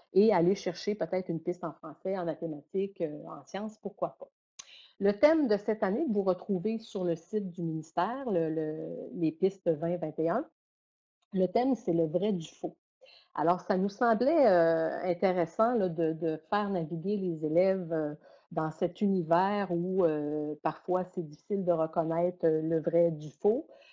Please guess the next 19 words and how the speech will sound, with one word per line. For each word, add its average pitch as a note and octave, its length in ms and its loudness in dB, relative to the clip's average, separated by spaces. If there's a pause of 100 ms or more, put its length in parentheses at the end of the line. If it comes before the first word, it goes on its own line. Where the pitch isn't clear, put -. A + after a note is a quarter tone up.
(120)
où, A#3 340 4
euh, F3 360 8
de E3+ 120 2
plus G3 240 -6
en F3 120 2
plus, G#3+ 140 -4
les F#3 160 -2
apparences F3 460 -2
sont E3+ 160 0
trompeuses, F#3+ 840 2
euh, E3 300 4
les E3 240 0
informations F3 600 -2
dans F3 80 -2
les E3+ 120 0
médias E3 440 -2
se E3+ 120 -12
contredisent. F#3 1040 -6
Euh, D#3+ 260 -2